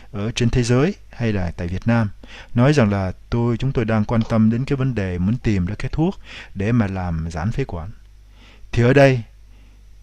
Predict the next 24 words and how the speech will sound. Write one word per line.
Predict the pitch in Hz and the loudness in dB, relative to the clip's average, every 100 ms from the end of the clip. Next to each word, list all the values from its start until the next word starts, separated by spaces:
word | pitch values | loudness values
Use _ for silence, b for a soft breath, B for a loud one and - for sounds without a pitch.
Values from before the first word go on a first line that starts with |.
| - - | -20 -18
đây | 123 120 | -4 0
là | 113 | 2
một | 101 | 2
câu | - 117 | 0 -2
hỏi. | 101 92 120 156 - - | -2 -4 -6 -10 -16 -10
Các | - | 2
anh | 151 | 4
các | 151 156 | 6 4
chị | 110 101 98 | 2 0 0
có | - | 0
thể | - 107 92 101 156 165 | 2 0 0 -2 -4 -6
dùng | 117 107 113 101 | -4 2 4 4
những | 110 | 2
cái | 151 | 0
thuốc, | - 190 - - b b b b b - | 2 0 0 -14 b b b b b 2
nó | 147 | 4
tác | - 190 | 6 6
động | 147 104 107 | 6 4 6
như | 131 | 4
thế | 139 156 | 4 4
nào | 123 95 82 95 - - - | 4 0 -4 -8 -14 -20 -10
trên | - 156 147 143 131 117 | 4 8 10 10 6 4
những | 107 | 2
cái | 120 | 4